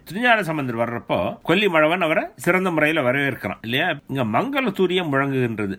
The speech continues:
வீதிகள்ல. திருஞான சம்பந்தர் வரார் அப்படின்னு, தூரியம் அப்படின்னாக்க வாத்தியம்னு அர்த்தம். மங்கள தூரியம்னா மங்கள வாத்தியங்கள்லாம் முழங்குகின்றன. அப்படி வீதியில எல்லாரும் மங்கள வாத்தியங்கள்லாம் முழங்குகின்றார்கள். மங்கள வாத்தியம்னா நமக்கு தெரியும், சங்கு,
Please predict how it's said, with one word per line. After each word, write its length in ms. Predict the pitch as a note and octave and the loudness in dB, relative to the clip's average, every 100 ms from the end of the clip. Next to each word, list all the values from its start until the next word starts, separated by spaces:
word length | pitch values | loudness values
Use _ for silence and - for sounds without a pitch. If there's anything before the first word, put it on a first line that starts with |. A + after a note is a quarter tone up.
| - | -2
வீதிகள்ல. 480 | A#2+ A#2+ G2 E2 E2 - | 0 0 0 -4 -6 -10
திருஞான 380 | - D#3+ E3 D3 | -4 2 4 2
சம்பந்தர் 340 | C3 C3 A#2+ | 0 -2 0
வரார் 280 | A2+ C3 B2+ | 2 2 2
அப்படின்னு, 380 | G#2+ G#2+ G2+ C3+ - - | 0 -4 -2 -4 -4 -2
தூரியம் 420 | B3 A3+ G#3 E3+ | 0 2 2 2
அப்படின்னாக்க 580 | B2+ C3 B2 A2+ - D#4+ - _ A2 | 0 -2 0 -2 -2 -4 -6 _ 0
வாத்தியம்னு 520 | G#2 B2 C3 B2+ D3 F#2+ | 4 4 4 -2 -2 -6
அர்த்தம். 280 | - - - | -8 -12 -2
மங்கள 380 | C#3 G3 G#3 F#3+ | -2 2 0 2
தூரியம்னா 420 | F#3 D#3+ E3 B3+ D#3+ | 2 2 2 0 0
மங்கள 260 | E3 A3 F#3+ | 2 2 4
வாத்தியங்கள்லாம் 600 | D#3 D#3+ D#3 C#3 F3+ D#3 | 4 4 2 0 0 0
முழங்குகின்றன. 600 | C3+ C#3 A#2+ G2 F2+ E2 | 0 0 -2 -4 -6 -8
அப்படி 280 | - A2 B2+ | -4 -2 0
வீதியில 360 | B2+ D#3 D3+ B2+ | 0 2 2 4
எல்லாரும் 300 | A#2+ C#3+ D3 G#2+ - | 2 0 -2 -8 -2
மங்கள 260 | A#2 D3 D3 | 0 2 2
வாத்தியங்கள்லாம் 480 | B2 B2 A#2 C3+ | 2 0 -2 -2
முழங்குகின்றார்கள். 580 | A#2 A#2 A2+ G#2 F#2 D3 - - | -2 -2 -2 -2 -2 -4 -10 -6
மங்கள 260 | D3+ F3 D#3+ | -2 2 2
வாத்தியம்னா 380 | D3 C#3+ D3 | 2 0 -2
நமக்கு 260 | D3+ A#2+ G#2+ | -2 -2 -2
தெரியும், 240 | G#2 G2+ - _ _ _ - | -4 -6 -10 _ _ _ -8
சங்கு, 480 | - C3 B2 A2 | -2 0 0 -2